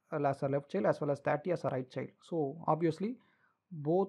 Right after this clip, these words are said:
uh, it has, uh, both children, right? So in that case, it won't comes to our existing implementation. Like, uh, it won't comes to your if as well as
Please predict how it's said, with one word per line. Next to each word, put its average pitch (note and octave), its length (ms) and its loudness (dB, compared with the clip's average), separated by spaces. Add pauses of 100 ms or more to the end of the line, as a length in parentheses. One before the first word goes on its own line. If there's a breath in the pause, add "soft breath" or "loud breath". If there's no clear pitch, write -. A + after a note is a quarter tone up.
(160)
uh, D#3+ 80 0
it D3+ 200 -2
has, D#3 340 2
uh, C#3 80 2
both C#3 400 0
children, C3 380 -4 (420)
right? C3 200 -2 (760)
So F#3 120 0
in F3 160 4
that A#3+ 180 8
case, F#3 280 4
it F3 140 0
won't F#3+ 340 6
comes F3+ 260 0
to - 120 -8
our D3+ 360 4 (100)
existing F3 540 0 (220)
implementation. C#3+ 720 -2 (1160)
Like, C3+ 320 -2
uh, C3+ 300 -2
it D3+ 120 -4
won't E3 300 2
comes D3 280 -2
to D3+ 60 -8
your C#3 280 2 (520 soft breath)
if D3+ 140 0 (280)
as - 180 -2
well D3 140 0
as F3+ 80 2